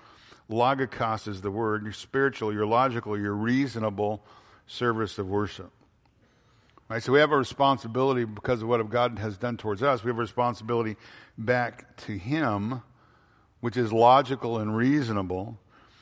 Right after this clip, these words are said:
And we have a responsibility as a spiritual service of worship back to him,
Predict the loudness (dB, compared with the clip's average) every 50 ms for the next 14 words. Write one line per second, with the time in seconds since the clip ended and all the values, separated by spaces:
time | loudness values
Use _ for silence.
0 | _ _ _ -2 2 4 4 4 4 4 2 0 -2 0 2 2 4 4 2 0
1 | -4 -2 0 2 2 4 2 2 0 -2 -2 -4 -6 -4 -4 -4 -4 -2 -4 -4
2 | -6 -4 0 2 2 2 2 2 -2 -4 -4 -4 -2 0 0 0 0 -2 -6 -6
3 | -6 -2 0 2 2 0 0 -2 -6 -4 -4 -4 -4 -4 -6 -8 -6 -4 -4 -4
4 | -6